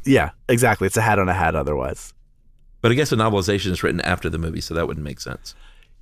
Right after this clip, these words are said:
Speaker 1: You know, the, the only movie novelization I've ever read was, was the one for nineteen eighty-nine's Batman, which I read before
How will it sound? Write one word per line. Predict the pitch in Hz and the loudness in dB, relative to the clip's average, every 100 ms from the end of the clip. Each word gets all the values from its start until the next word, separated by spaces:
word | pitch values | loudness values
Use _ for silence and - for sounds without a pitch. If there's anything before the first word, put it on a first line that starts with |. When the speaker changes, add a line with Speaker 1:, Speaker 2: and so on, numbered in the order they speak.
| - - | -16 -4
Speaker 1:
You | 131 | 2
know, | 139 | 4
the, | 143 - | 4 2
the | 117 120 | 2 4
only | 135 | 6
movie | 127 127 127 123 | 6 6 6 6
novelization | 117 113 107 110 110 117 | 6 4 4 4 4 2
I've | 107 | 0
ever | 110 101 104 104 - - - - - - | 0 2 2 2 -4 -20 -20 -20 -16 -2
read | 107 104 104 | 2 4 4
was, | 101 - - | 0 -2 -4
was | 101 | -2
the | 101 | 0
one | 104 98 | 2 0
for | - 101 | 0 0
nineteen | 98 - 101 | 0 0 0
eighty-nine's | 95 95 98 85 | 2 0 0 0
Batman, | 92 92 110 110 113 | 0 2 2 0 0
which | 113 - | -2 0
I | 98 | 2
read | 107 101 104 | 2 0 -2
before | 92 - - 110 104 107 110 113 | -6 -6 -2 4 6 6 6 2